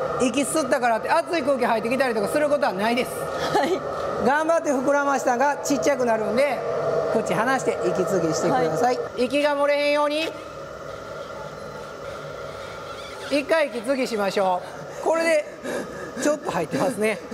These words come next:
Speaker 1: もう一回、今度は普通の息でいいです。ゆっくり吹いてください。ぐーっ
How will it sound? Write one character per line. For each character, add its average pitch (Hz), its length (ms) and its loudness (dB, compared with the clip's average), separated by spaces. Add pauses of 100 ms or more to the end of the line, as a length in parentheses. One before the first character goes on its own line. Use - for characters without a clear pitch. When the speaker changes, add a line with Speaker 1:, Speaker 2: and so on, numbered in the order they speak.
(140)
Speaker 1:
も 311 100 4
う 381 60 2
一 339 100 0
回、 349 240 2
今 392 220 2
度 381 60 4
は 294 80 2
普 240 160 -2
通 285 180 2
の 349 140 2
息 294 120 0
で 247 100 4
い - 20 4
い - 40 4
で 185 60 2
す。 - 200 -12
ゆ 277 120 4
っ 311 40 0
く 285 140 0
り 349 60 4
吹 285 140 4
い - 20 0
て 220 60 0
く 208 60 2
だ 196 80 2
さ 185 120 0
い。 165 80 -8 (120)
ぐ 220 60 0
ー 254 240 4
っ 254 40 -10